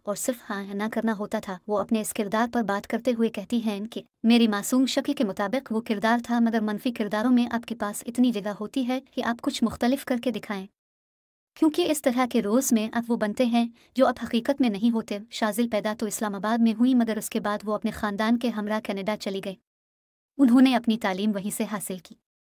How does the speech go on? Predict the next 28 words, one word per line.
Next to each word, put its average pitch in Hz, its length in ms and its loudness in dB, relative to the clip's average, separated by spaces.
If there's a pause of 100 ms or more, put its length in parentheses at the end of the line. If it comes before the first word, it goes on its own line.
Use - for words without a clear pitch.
(480)
उन्होंने 233 360 8
University 214 600 0
of 233 100 -12
Toronto 220 420 0
से 226 160 -2
फैशन 220 340 -2
में 202 140 -4
डिग्री 208 240 -4
हासिल 208 320 -6
कर 208 140 -6
रखी 202 280 -2
है। 262 200 0 (160)
इतना 254 280 0
अरसा 233 300 0
कनाडा 220 380 -2
में 226 140 2
रहने 196 220 -6
के 196 140 -8
बायस 190 420 -8
इन्हें 214 200 -4
उर्दू 214 280 -2
ज़बान 208 320 -2
पर 226 160 0
अभी 226 220 -2
उबूर 220 300 -2
हासिल 196 320 -8
नहीं 190 180 -4
है। 170 180 -12